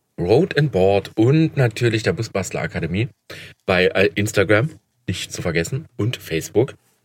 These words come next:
Ähm, weil da werdet ihr tatsächlich auch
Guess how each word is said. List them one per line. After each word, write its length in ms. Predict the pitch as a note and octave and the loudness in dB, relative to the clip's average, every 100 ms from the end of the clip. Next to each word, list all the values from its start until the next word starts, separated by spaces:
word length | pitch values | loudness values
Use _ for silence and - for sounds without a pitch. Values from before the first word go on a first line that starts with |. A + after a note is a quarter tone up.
| _ _ _ | _ _ _
Ähm, 760 | G#2+ A#2 A2+ A#2 B2 B2 A2+ - _ _ | 2 4 6 4 2 0 -4 -10 _ _
weil 260 | - A2+ A#2+ | 0 2 4
da 200 | G#2+ G2+ | 4 4
werdet 240 | G#2 F#2+ F#2 | 2 0 -4
ihr 100 | F#2+ | -6
tatsächlich 500 | F2+ - F2+ E2+ F#2 | -6 -4 -4 -2 -2
auch 140 | F2+ | -4